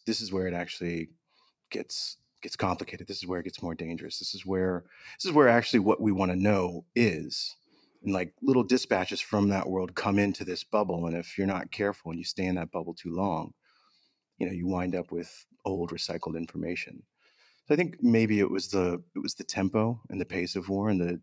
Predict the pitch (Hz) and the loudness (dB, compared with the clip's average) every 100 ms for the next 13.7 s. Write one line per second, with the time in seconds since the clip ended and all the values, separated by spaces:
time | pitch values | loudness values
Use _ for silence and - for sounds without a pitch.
0 | _ - - 180 185 - 92 95 92 95 | _ -8 -6 -4 -4 -2 -2 0 0 2
1 | 95 101 - 104 110 - _ _ _ _ | 0 0 -2 0 -2 -4 _ _ _ _
2 | _ _ _ _ _ - 98 92 92 92 | _ _ _ _ _ -4 0 2 2 0
3 | 90 90 92 87 87 90 90 90 - - | -2 -4 -2 -2 -4 -4 -2 -2 -4 -6
4 | 90 87 85 - - 87 85 90 87 - | -4 -4 -6 -14 -8 -6 -4 -4 -6 -8
5 | _ _ 95 87 85 95 92 90 82 - | _ _ -14 -10 -8 -4 0 0 -2 -6
6 | - 90 87 - 92 87 57 85 87 87 | -8 -6 -6 -4 -2 -2 -2 -2 0 0
7 | 85 82 - - 87 82 80 - _ _ | 0 -2 -6 -8 -6 -6 -8 -16 _ _
8 | _ _ _ _ _ _ _ _ 120 101 | _ _ _ _ _ _ _ _ 2 4
9 | 95 90 101 95 92 90 87 - 87 - | 2 -2 -4 -4 -2 0 -2 -2 -6 -4
10 | 87 85 92 87 - 87 80 - 87 90 | -6 -4 -4 -4 -6 -12 -10 -6 -4 -2
11 | 87 87 - 87 85 95 85 82 87 85 | -4 -6 -6 -4 -4 -4 -6 -6 -8 -6
12 | 87 82 82 - 85 82 85 _ - - | -4 -4 -6 -8 -8 -8 -10 _ -20 -20
13 | - _ 101 87 87 85 | -20 _ -4 -2 0 -2